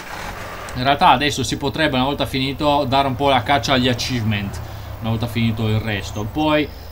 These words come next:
eh, secondo me, eh, aggiungeranno altri contenuti. Adesso tra l'altro c'è il cambio dell'ora, tra mezz'ora più o meno, quindi aspettiamo di vedere cosa cambia, come cambia la routine. Non vedo più nessuno qua.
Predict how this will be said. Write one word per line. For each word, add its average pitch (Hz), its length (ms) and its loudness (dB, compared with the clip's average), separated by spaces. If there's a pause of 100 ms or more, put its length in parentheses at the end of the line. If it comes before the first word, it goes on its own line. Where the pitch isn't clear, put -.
eh, 117 240 -4
secondo 151 480 -4
me, 117 260 2
eh, - 120 -8
aggiungeranno 110 880 -2
altri 117 220 -4
contenuti. 135 640 -2
Adesso 139 340 0
tra 131 300 0
l'altro 120 380 -4
c'è 131 120 -8
il 120 60 -4
cambio 143 300 -4
dell'ora, 127 680 0
tra 107 280 0
mezz'ora 110 600 0
più 110 140 -6
o - 20 -4
meno, 101 400 -6 (380)
quindi 127 320 -2
aspettiamo 120 420 -4
di 120 60 0
vedere 117 300 -2
cosa 113 220 -4
cambia, 120 360 -2
come 127 240 -2
cambia 123 320 -2
la 117 80 -2
routine. 185 440 -2 (440)
Non 117 140 -6
vedo 123 160 -2
più 127 120 -4
nessuno 117 400 -2
qua. 104 320 -8